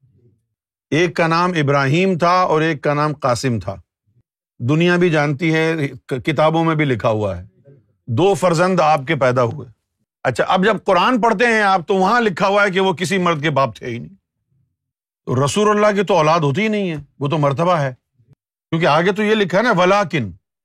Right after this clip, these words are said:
کہ وہ صرف رسول اللہ ہیں اور خاتم النبیین ہیں،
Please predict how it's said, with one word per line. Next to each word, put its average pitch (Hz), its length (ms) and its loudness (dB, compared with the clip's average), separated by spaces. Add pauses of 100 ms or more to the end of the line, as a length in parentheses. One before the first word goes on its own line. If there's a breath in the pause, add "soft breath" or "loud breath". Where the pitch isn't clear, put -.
(600)
کہ 156 60 0
وہ 160 140 0
صرف 226 300 0
رسول 196 380 2
اللہ 208 380 2
ہیں 220 80 2
اور 180 160 0
خاتم 156 360 -2
النبیین 110 540 -4
ہیں، 85 80 -20